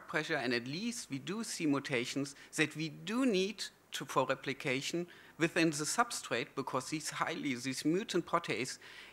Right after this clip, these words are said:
cannot cleave as good as the wild type proteases. And to bring this, um, I, I think it's important to show pictures and to bring substrate to your, uh, uh, attention and to show what's really about.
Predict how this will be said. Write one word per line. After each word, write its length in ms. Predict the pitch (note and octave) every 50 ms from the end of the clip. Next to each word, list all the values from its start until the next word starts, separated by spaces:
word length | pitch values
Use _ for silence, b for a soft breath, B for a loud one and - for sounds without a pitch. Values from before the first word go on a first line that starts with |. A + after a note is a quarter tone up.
| B -
cannot 340 | - E3+ E3+ E3 D#3+ - -
cleave 380 | - D3 D3 D3 C#3 - - -
as 240 | A2 B2 C3 -
good 260 | - - B2 B2 - -
as 220 | - A#2 - -
the 60 | B2
wild 300 | A2 A2+ A2+ A2+ G#2+ -
type 320 | - - F#2+ F2+ - - - - - - _
proteases. 800 | - A#2 G2 - - A#2+ - - - - - - - - - - - _ _ - _ _ _ - - - - - _ - - B B B B B B B B B B B B B B B B B B
And 220 | - E3 E3 E3+ - - -
to 100 | - G3+
bring 300 | E3+ D#3 F3 G3 A#3 B3
this, 320 | G#3 G#3 F#3+ - - - - - - _ - D#3
um, 760 | D3+ D3 C#3+ C#3 C3+ C3 B2+ A#2+ A#2+ B2 A#2 A2+ A2 - B1 C2 G2 B2 - -
I, 80 | -
I 40 | C3+
think 260 | A#2 - E3+ D#3+ D3
it's 140 | C#3 - -
important 380 | C3 B2+ - D#3 D3 D3+ C3 A#2
to 80 | - B2
show 180 | - - C3+ -
pictures 440 | - A3 A3 - - D#3+ C#3 -
and 120 | B2 B2 A#2+
to 100 | - C3+
bring 280 | B2+ - C#3 C3 B2+
substrate 800 | A#2+ - - G3 G3+ - - - - - C#3+ D3 C#3 C#3+ - - - - -
to 120 | - C3+ B2
your, 400 | A#2 A#2+ A#2 A2+ A#2 A2+ G2 E2
uh, 60 | G2+
uh, 800 | A2 A2 G#2+ G#2 G2+ G#2 G2 G2 G2 - D#2 F#2+ G#2+ G2+ G2+ G2 F2 D#2+
attention 480 | - - F3+ D#3+ F#3 F#3 - - C3+ A#2+
and 180 | A2 A2 A2 - - -
to 140 | - - A2+
show 240 | - D#3 E3 E3+
what's 280 | D3+ B2+ B2+ - - -
really 260 | D3 D#3+ E3 C#3+ B2+
about. 440 | A#2 G#2+ A#2+ A#2+ B2+ D3 F3+ - -